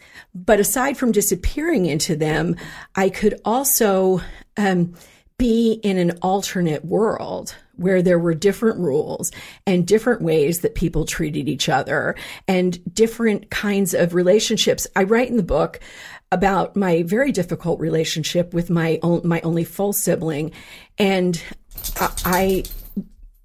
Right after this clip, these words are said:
would hope that we'll be able to make progress past this. It's very, very distressing, um, to her to read about this. But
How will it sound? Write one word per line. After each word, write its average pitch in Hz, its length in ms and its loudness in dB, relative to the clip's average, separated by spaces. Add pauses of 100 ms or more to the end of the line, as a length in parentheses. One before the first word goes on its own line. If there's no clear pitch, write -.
(100)
would 185 220 2
hope 214 500 4 (640)
that 175 440 0 (160)
we'll 185 240 4
be 185 160 2
able 175 180 2
to 175 160 -4
make 165 220 0
progress 175 640 0
past - 480 0
this. - 380 -4 (360)
It's 180 220 0
very, 175 540 2
very 175 260 0
distressing, 156 920 -2
um, - 340 -6 (200)
to 165 120 -2
her 151 460 -2 (240)
to - 120 -4
read 202 220 4
about 156 300 0
this. 170 180 0
But - 240 -2